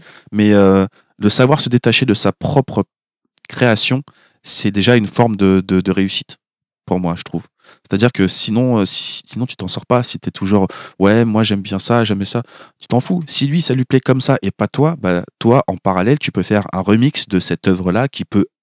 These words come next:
toucher d'autres personnes et peut-être finalement finir par s'incorporer au projet finalement. Il faut jamais être avare de propositions de toute manière.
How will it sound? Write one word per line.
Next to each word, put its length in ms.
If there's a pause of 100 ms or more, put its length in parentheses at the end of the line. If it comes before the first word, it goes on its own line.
(120)
toucher 300
d'autres 300
personnes 480
et 80
peut-être 420 (340)
finalement 400
finir 280
par 140
s'incorporer 500
au 40
projet 320
finalement. 360 (380)
Il 60
faut 140
jamais 280
être 360
avare 340
de 100
propositions 720
de 80
toute 160
manière. 260